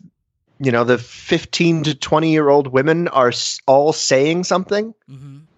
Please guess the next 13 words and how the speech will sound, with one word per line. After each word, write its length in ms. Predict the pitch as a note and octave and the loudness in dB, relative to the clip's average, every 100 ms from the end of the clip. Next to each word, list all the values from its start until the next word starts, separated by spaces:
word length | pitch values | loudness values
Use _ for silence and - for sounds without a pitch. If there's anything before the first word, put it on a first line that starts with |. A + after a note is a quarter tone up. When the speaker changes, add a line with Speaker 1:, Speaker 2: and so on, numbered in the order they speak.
| - | -2
Speaker 1:
in 640 | D3+ C#3+ C#3 C3+ A#2+ - _ | 0 0 -2 -6 -10 -18 _
ten 300 | - D#3+ E3+ | -2 -2 2
or 160 | D#3+ D3 | 0 -2
ten 380 | - - E3 E3 | -4 -4 -2 -2
to 80 | |
fifteen 500 | - D#3+ - - D3+ | -2 -4 -2 -4 0
years, 380 | C3 D3+ E3 D3+ - | 0 2 0 0 -4
everybody 400 | C3+ C3+ C3 B2+ | -2 0 0 0
will 160 | A#2+ A#2 | -2 -2
be 160 | A#2+ | -2
saying 340 | A#2+ A2 A2 G#2 | 0 -2 -2 -6
that 160 | - | -8
thing. 280 | - - - | -10 -16 -16